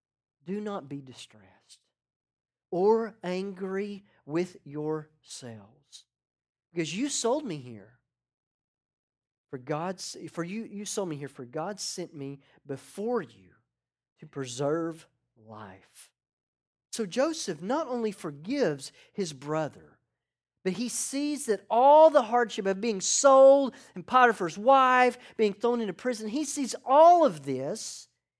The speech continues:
as a part of God's plan. So here's the fourth thing, kids. Joseph submitted himself to the fact that whatever God's plan was,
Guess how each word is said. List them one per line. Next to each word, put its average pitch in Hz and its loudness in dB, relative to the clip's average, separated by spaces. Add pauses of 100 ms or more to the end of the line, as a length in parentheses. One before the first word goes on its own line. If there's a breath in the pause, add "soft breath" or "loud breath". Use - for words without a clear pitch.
(200)
as 196 -6
a 202 -4
part 247 -8
of 202 -10
God's 165 -8
plan. 101 -20 (960)
So 156 -12
here's 226 -12
the 135 -12
fourth 151 -12
thing, 101 -20 (160)
kids. 120 -20 (1400)
Joseph 185 -8
submitted 151 -10
himself 151 -14 (320)
to 143 -10
the 123 -10
fact 151 -8
that 135 -14
whatever 185 -8
God's 135 -12
plan 143 -14
was, 160 -16